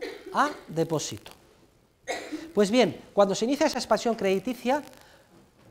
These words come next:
los efectos que se producen en un primer momento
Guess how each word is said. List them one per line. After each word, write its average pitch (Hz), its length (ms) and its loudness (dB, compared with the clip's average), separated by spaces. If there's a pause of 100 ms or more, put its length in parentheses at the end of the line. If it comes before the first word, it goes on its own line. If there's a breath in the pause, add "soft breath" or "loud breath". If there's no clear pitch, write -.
(200)
los 214 260 6
efectos 330 440 4
que 247 80 2
se 240 100 2
producen 247 360 2
en 226 60 2
un 233 80 0
primer 226 300 2
momento 208 600 2